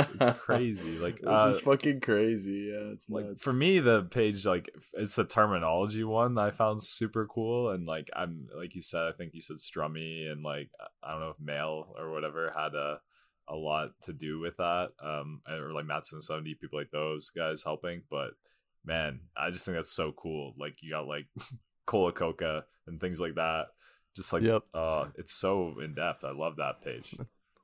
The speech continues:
Speaker 3: I di-, I did the easy ones. I filled in the, the clear ones, like quad feed, et cetera, et cetera.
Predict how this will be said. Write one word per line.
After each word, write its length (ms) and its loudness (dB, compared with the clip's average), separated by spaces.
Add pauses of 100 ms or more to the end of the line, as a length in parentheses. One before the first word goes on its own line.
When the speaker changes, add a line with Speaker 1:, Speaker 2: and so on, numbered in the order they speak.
(500)
Speaker 3:
I 120 12
di-, 160 8
I 100 12
did 200 6
the 200 8
easy 240 6
ones. 380 8
I 80 6
filled 320 4
in 180 4
the, 400 4
the 100 -4
clear 300 4
ones, 320 2
like 120 -6
quad 340 2
feed, 340 0
et 80 0
cetera, 380 0
et 100 -4
cetera. 720 4